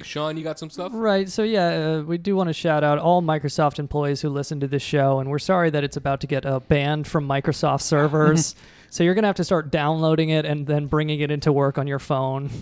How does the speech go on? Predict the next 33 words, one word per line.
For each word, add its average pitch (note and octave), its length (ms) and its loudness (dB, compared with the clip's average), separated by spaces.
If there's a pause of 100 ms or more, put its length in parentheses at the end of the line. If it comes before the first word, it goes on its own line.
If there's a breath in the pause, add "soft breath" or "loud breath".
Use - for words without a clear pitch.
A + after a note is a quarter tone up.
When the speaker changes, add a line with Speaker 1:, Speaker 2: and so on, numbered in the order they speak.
(160)
Speaker 3:
I'm - 100 0
sorry G3 220 0
you D3 60 0
have C3 100 -2
to C#3 80 -8
go C3 60 -2
to A2+ 40 -2
Redmond. G#2+ 520 -6
Speaker 2:
<laughs> - 1200 -6
But B3 160 4
just, C#4 180 0
like, G#3+ 180 6
an G3+ 60 4
interesting F3+ 400 2
thing F3 240 0
is, D3+ 180 0
um, C#3 480 -2 (240)
uh, B2+ 600 0 (1120)
Microsoft G#3+ 580 4
has E3 160 2
really E3+ 320 4
embraced, D3 800 0
um, C3+ 500 -2 (460 loud breath)
what D#3+ 100 -6
do D#3 60 -4
you D3+ 80 -6
wanna C3+ 180 -6
call C3+ 320 -2
it? - 240 -10 (100)
Woke D3+ 460 0
corporate D#3+ 460 2
identity C#3+ 520 -2
politics. F3+ 840 -2